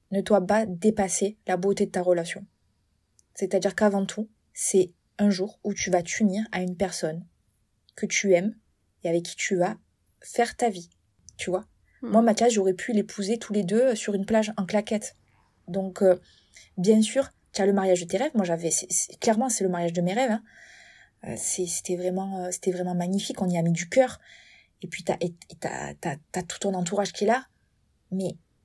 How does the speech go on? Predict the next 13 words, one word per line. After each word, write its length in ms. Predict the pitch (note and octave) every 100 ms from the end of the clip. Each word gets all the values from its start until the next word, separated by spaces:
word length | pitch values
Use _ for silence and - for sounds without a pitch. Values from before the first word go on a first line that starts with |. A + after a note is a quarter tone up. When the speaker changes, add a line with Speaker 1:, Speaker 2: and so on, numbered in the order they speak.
| _
Speaker 1:
voilà, 240 | F3+ F3 E3+
est-ce 160 | F#3 -
que 80 | D#4
tu 160 | -
fais 120 | - A#3
tout 140 | B3+
ça 260 | - B3+ B3+ _
pour 200 | - G3
avoir 200 | G3 G3+
des 80 | F#3+
photos 300 | - A3 A#3+
sur 140 | -
Instagram 520 | G#3+ G3+ F3+ D#3+ E3+